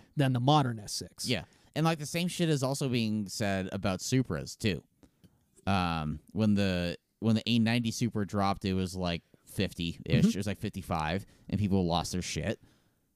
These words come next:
Speaker 2: Uh, and then adjusted for inflation, I think the Mark four Supra was, like, around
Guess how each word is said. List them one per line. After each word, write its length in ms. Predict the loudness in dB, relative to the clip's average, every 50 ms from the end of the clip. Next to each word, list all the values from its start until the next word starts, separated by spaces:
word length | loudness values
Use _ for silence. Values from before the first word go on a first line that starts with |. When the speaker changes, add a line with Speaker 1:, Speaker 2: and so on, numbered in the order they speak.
| _ _ _ _ _ _ _ _ _ 0
Speaker 2:
Uh, 500 | 0 2 2 2 2 2 0 0 -2 -2 -2
and 220 | -2 0 2 2 2
then 200 | 2 0 0 0 0
adjusted 380 | 0 2 2 2 0 0 -2 -4
for 100 | -2 -2
inflation, 640 | -2 -2 -2 0 0 0 0 0 0 0 0 2 2
I 100 | 0 0
think 420 | -2 -4 -2 -2 -2 -2 -2 -4 -4
the 720 | 0 0 2 2 2 2 2 2 2 2 0 0 -2 -2 -4 _ _ _ _ _ -20 -20 -10 -4
Mark 240 | -2 -2 -2 -2 -4
four 420 | -8 -6 -2 0 2 4 4 2
Supra 440 | 2 0 0 0 0 2 4 2 2
was, 200 | 2 2 0 -2 -2
like, 220 | -2 -4 -2 -2
around 680 | -2 -2 0 0 0 0 2 2 2 2 2 0 0